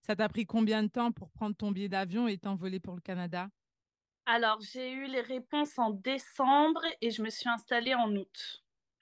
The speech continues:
Speaker 2: Parce
Speaker 1: Ok.
Speaker 2: que mon travail, en fait, il m'acceptait pas l'année sabbatique avant l'été parce que j'avais demandé pour partir en mai. Mais, euh, bon, comme on sait, dans l'aviation, l'été, c'est, euh, vraiment la grosse saison. Donc, du coup,
Speaker 1: Mhm.
Speaker 2: ils me l'ont autorisé pour octobre. J'ai posé quelques jours de vacances et j'ai pu partir en août.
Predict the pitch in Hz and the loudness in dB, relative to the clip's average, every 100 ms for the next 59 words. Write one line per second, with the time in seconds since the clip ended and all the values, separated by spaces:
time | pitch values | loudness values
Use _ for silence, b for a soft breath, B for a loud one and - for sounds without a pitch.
0 | _ _ _ _ _ - 196 196 214 226 | _ _ _ _ _ -2 0 0 -2 -2
1 | 226 214 208 202 - _ _ _ _ _ | 4 6 8 6 4 _ _ _ _ _
2 | 233 226 220 220 208 - 262 233 240 262 | -4 -2 0 0 -4 0 2 2 4 2
3 | 277 220 - 233 - 226 214 208 262 - | 2 -2 -4 -8 -8 -4 -2 -2 -6 -2
4 | 240 277 262 226 214 226 202 - 254 - | 0 2 2 0 -4 -6 -8 -10 -10 0
5 | 214 226 220 208 233 214 - 196 196 190 | 2 2 -2 -2 -4 -6 -6 -2 0 0
6 | 202 202 226 214 - 190 - 196 190 202 | -2 -2 -2 -4 -4 -4 -2 0 2 4
7 | 226 302 B B B B - 180 190 190 | 2 0 B B B B -10 -4 0 2
8 | 185 180 214 220 226 208 208 220 190 185 | 2 0 -6 -4 -4 -2 -2 0 2 2
9 | 196 190 233 208 180 214 214 208 175 180 | 0 -4 -4 -4 -4 -6 -4 0 2 2
10 | 196 220 196 185 208 214 - 190 196 233 | 4 4 4 2 -4 -4 -4 -4 -2 -4
11 | 277 214 196 185 202 185 226 233 208 208 | -2 -4 -6 -8 -10 -6 0 2 4 4
12 | 226 247 262 254 254 247 214 208 - 220 | 2 0 0 0 0 -2 0 0 2 4
13 | 247 254 180 - 220 233 240 214 233 214 | 4 2 -8 -6 -6 -6 -4 -4 -2 -2
14 | 202 208 190 185 214 240 208 190 - 196 | -2 0 0 0 -2 -2 -2 -4 -6 -4
15 | 185 - 202 185 170 - - | -4 -2 0 0 0 -8 -14